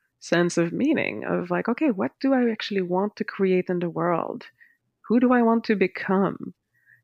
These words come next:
Even if I don't make a certain amount of money, or even if I don't get the relationship that I think I should want, can I look at myself at the end of the day and say like, "Yes, I am growing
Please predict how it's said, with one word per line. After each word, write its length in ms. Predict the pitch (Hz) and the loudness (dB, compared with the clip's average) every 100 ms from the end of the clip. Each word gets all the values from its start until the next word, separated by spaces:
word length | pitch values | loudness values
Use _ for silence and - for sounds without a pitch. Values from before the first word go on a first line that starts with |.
| _ - | _ 0
Even 460 | 220 226 220 214 - | 4 4 4 4 2
if 160 | 208 | 0
I 80 | 196 | 2
don't 240 | 190 190 185 - | 4 4 2 2
make 180 | 190 190 | 2 2
a 40 | |
certain 340 | - 190 190 | 0 0 2
amount 240 | 185 180 180 | 2 2 2
of 100 | 175 | 2
money, 360 | 185 196 190 | 2 2 2
or 180 | 165 165 | 2 0
even 220 | 170 180 | 0 0
if 140 | 180 180 | 0 0
I 100 | 175 | 2
don't 360 | 180 180 180 - - | 4 2 0 -4 -4
get 180 | 190 190 | 0 4
the 440 | 196 185 185 180 170 | 6 6 6 4 4
relationship 680 | 202 202 208 214 202 196 - | 4 6 6 4 2 2 2
that 100 | 185 | 2
I 80 | 175 | 4
think 240 | 190 185 | 2 2
I 80 | 175 | 0
should 240 | - 170 | -4 -6
want, 680 | 170 202 254 196 160 - - - _ _ _ | -2 2 4 4 2 -4 -14 -16 _ _ _
can 180 | - 202 | 0 4
I 560 | 202 202 202 190 180 - | 4 4 4 2 0 -2
look 200 | 196 214 | 0 0
at 100 | 220 | 2
myself 580 | 202 190 - 185 185 180 | 2 2 2 2 2 2
at 100 | 185 | 0
the 80 | 175 | 0
end 120 | 180 | 0
of 80 | 175 | -2
the 80 | 165 | 0
day 200 | 180 180 | 2 4
and 140 | 170 | 2
say 200 | - 170 | -2 -4
like, 200 | 165 160 | -2 -2
"Yes, 440 | 214 202 165 - - | 0 2 2 -2 -6
I 120 | 180 | -4
am 400 | 156 175 180 175 165 | -2 -2 -2 -4 -6
growing 800 | 156 151 175 196 196 185 185 | -8 -2 2 4 4 2 2